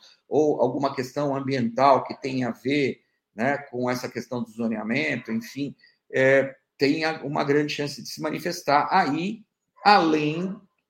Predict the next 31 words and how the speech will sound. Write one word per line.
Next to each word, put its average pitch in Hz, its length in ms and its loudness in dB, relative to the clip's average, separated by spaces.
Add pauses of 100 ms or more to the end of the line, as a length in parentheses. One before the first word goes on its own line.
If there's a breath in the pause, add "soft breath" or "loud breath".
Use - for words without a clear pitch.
(100)
das 160 220 2
audiências 165 480 -2
públicas, 127 520 -6
que 120 120 -12
vão 131 200 -2
retornar 160 760 -4 (320)
pelo 156 280 -2
que 156 60 -4
eu 151 140 6
apurei, 135 640 0 (120)
né? 123 200 2
Agora 131 400 6
que 131 140 -6
já 120 140 0
tem 113 260 -2
a 131 60 0
minuta, 156 600 -4 (540)
parece 123 320 2
que - 60 0
a 127 60 2
prefeitura 131 460 -2
vai 135 80 -2
realizar 139 380 2
uma 135 160 2
nova 135 280 6
bateria 131 480 2
de 127 100 -2
audiências 135 520 -4
públicas. 123 520 -6
Claro, 117 380 2
não, 113 240 -2